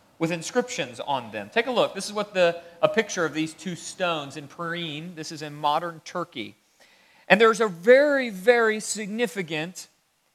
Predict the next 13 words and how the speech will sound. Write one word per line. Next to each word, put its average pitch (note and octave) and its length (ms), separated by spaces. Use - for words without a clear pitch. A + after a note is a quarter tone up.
inscription D3+ 800
on A2+ 300
this. - 580
I F3 80
wanna G3 160
read F3 160
it A#2+ 140
to A2+ 100
you. F#2+ 160
This G3+ 200
is, F#3+ 340
again, F#3 380
from D#3+ 500